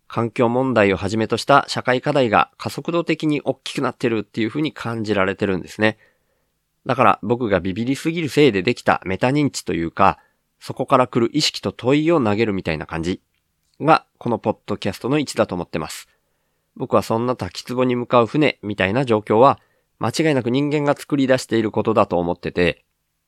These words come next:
人口自体加速度的に増えてることもあるし、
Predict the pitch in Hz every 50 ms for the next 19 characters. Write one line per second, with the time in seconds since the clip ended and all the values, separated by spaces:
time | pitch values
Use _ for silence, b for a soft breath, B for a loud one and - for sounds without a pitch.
0 | _ _ _ _ _ _ _ - - 117 107 120 113 104 110 - 110 101 - 101
1 | 95 - 123 - 135 135 135 - 143 131 - 131 123 117 - 147 147 127 117 104
2 | 92 - 92 - 104 123 123 98 92 104 107 - - - - 87 76